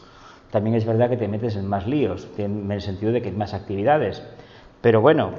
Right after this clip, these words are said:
eh, por un lado está bien, pero por otro lado te das cuenta cuando pasan cuatro o cinco años y ya no haces los cuatro kilómetros que hacías diarios,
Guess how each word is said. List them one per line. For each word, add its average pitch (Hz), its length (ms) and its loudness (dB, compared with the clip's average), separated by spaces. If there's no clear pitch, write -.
eh, 110 300 6
por 113 140 0
un 127 80 0
lado 139 180 6
está 110 200 -4
bien, 107 380 -6
pero 104 160 0
por 110 140 4
otro 117 120 2
lado 135 200 10
te 117 120 0
das 107 200 -2
cuenta 131 300 -2
cuando 95 260 -4
pasan 101 300 -2
cuatro 107 220 0
o - 20 -4
cinco 107 380 -2
años 123 380 -2
y 104 60 -8
ya 101 140 0
no 107 180 2
haces 120 420 -2
los 107 220 0
cuatro 120 340 4
kilómetros 113 440 0
que 110 80 -6
hacías 104 320 0
diarios, 139 580 4